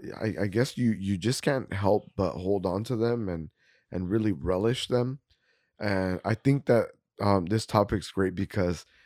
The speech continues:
it's so relatable on a very personal level,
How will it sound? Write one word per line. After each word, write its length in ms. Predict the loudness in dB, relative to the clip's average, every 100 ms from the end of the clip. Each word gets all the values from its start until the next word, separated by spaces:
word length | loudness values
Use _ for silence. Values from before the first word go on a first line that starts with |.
| _ -2
it's 260 | -2 -2
so 240 | -2 0 2
relatable 800 | 2 0 0 0 2 2 2 -2 _ _ _
on 140 | -4 -2
a 40 |
very 260 | 0 2 2
personal 500 | 0 -4 -4 -4 -6
level, 380 | -6 -8 -10